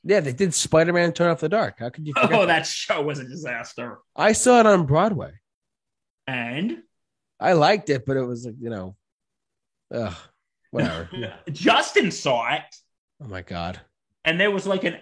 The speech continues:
Speaker 2: hour and a half delay.
Speaker 1: That's terrible. It, it was a, it was a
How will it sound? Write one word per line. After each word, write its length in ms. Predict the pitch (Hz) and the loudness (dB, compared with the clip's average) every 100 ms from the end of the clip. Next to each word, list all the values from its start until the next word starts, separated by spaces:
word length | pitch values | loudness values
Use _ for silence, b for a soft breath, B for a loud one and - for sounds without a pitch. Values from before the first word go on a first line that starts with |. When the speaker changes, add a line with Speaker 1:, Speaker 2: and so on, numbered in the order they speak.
| - | -2
Speaker 2:
hour 300 | 170 180 196 | -2 -2 -4
and 80 | |
a 80 | 175 | -4
half 380 | 160 170 165 - | -4 -4 -4 -6
delay. 640 | 147 139 127 131 160 165 _ _ _ _ _ _ - | -6 -4 -6 -4 -6 -8 _ _ _ _ _ _ -12
Speaker 1:
That's 260 | 110 107 - | -10 -10 -10
terrible. 460 | 107 101 98 98 | -6 -4 -6 -4
It, 260 | 151 185 170 | -2 2 6
it 40 | |
was 140 | 190 185 | 6 6
a, 120 | 196 | 4
it 120 | 190 | 6
was 120 | 175 | 4
a 140 | 170 | 4